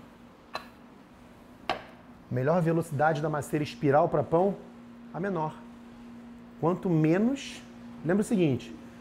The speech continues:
a gente tá reproduzindo, né, técnicas milenares, artesanais, feitas com as mãos. Então, se a gente pega um equipamento, uma máquina, quanto menor o atrito mecânico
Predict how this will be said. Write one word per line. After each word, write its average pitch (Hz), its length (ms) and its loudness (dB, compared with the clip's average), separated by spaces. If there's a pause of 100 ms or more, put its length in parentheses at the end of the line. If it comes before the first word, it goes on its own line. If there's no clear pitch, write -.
(180)
a 127 60 -4
gente 147 200 -2
tá 170 100 0
reproduzindo, 185 840 0 (220)
né, 156 240 -8 (460)
técnicas 139 680 -2 (100)
milenares, 165 840 -4 (360)
artesanais, 151 760 -4
feitas 147 300 -6
com 170 100 -6
as 165 140 -4
mãos. 110 360 -6
Então, 147 220 -6
se 156 100 -6
a 165 40 -2
gente 175 100 -6
pega 190 160 -4
um 190 60 -2
equipamento, 156 600 -4
uma 131 120 -6
máquina, 127 560 -6 (640)
quanto 170 260 0
menor 196 680 2
o 170 100 -2
atrito 165 420 -2
mecânico 139 800 -2